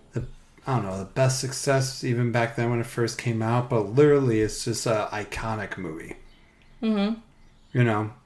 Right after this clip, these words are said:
Speaker 1: and especially toward, I like the ending, you know? I like the ending when they're kinda, like, really interrogating him and just trying to figure out what is wrong with him.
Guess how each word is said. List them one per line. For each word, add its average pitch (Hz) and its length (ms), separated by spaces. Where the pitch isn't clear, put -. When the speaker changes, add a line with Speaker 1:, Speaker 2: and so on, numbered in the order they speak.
Speaker 1:
and 123 100
especially 127 460
toward, 127 260
I 139 140
like 214 300
the 87 140
ending, 80 360
you 123 100
know? 110 320
I 139 100
like 139 200
the 123 100
ending 107 260
when 101 160
they're 101 180
kinda, 107 320
like, 101 420
really 104 300
interrogating 104 680
him 98 240
and 95 120
just 104 220
trying 104 180
to 98 60
figure 101 260
out 95 180
what 104 160
is 98 160
wrong 98 200
with 113 140
him. 127 220